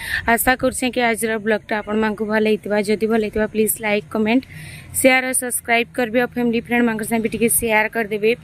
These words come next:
ଯେମିତି ଦ୍ୱାରା କି ମୋ ନୂଆ ନୂଆ ଭିଡ଼ିଓର notification ବି ଆପଣମାନଙ୍କ ପାଖକେ ବି ଯିବା, ଆଉ ତାଙ୍କର ପାଖକେ ବି ଯାଇପାରବା।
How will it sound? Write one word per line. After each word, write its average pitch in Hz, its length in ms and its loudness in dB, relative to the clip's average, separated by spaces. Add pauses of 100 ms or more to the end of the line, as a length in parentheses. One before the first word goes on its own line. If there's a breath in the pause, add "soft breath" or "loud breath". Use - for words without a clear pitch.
(480 loud breath)
ଯେମିତି 262 300 6
ଦ୍ୱାରା 247 280 4
କି 240 80 -6
ମୋ 247 140 -2
ନୂଆ 233 260 2
ନୂଆ 233 220 2 (720 loud breath)
ଭିଡ଼ିଓର 226 460 6
notification 220 720 2
ବି 233 60 6
ଆପଣମାନଙ୍କ 214 540 2
ପାଖକେ 220 260 0
ବି 220 100 2
ଯିବା, 214 280 4 (500 loud breath)
ଆଉ 233 80 0
ତାଙ୍କର 226 340 -2
ପାଖକେ 233 260 -8
ବି 220 120 -6
ଯାଇପାରବା। 220 640 0